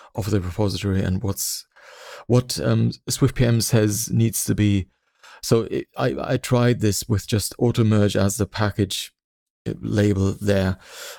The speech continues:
uh, and, uh, Swift P M package resolve says the only valid package it knows about is auto ma-, merge dash Swift, and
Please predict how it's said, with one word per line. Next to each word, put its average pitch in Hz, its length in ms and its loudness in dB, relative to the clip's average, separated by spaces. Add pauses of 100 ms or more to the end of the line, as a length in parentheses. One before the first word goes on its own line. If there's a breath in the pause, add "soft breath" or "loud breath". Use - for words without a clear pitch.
(140 loud breath)
uh, 95 240 4
and, 98 240 0
uh, 98 280 0 (180)
Swift - 300 -4
P 110 100 -2
M 104 140 0
package 98 360 -6
resolve 101 380 -2
says 95 520 -2 (340)
the 101 100 -2
only 127 320 2
valid 107 400 0
package 101 340 -6
it 101 140 -6
knows 98 300 0
about 95 260 -2
is - 180 -10
auto 101 240 -6
ma-, 92 280 0 (100)
merge 98 480 -2 (100)
dash 92 280 -4
Swift, - 440 -6
and 92 260 -2